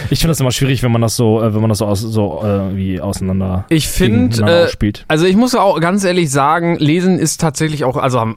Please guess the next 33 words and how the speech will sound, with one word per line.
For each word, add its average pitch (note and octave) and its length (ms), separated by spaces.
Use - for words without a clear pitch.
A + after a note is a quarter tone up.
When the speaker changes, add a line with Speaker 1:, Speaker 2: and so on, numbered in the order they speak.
Speaker 2:
hab G#2+ 100
ich A2+ 100
gerade A2 180
gesagt, B2 320
Romane C3 460
lesen C#3+ 320
ist C#3+ 120
jetzt C#3+ 140
überhaupt D3 400
nicht D#3+ 100
mehr, E3 140
interessiert F3+ 560
mich C4+ 120
tatsächlich G3+ 560
gar E3 240
nicht. D3+ 320
Aber D#3 240
was A#3+ 200
ich D#4+ 160
wiederum F#3 460
total F#3 460
faszinierend C3+ 480
find, D3 160
ist - 260
Schreiben, A2+ 540
Alter. G#2 320
Ich A#2 120
hab C#3 120
letztens, E3 500
ähm, C3 720
<laughs> - 60
was D3+ 180
denn? F#3 140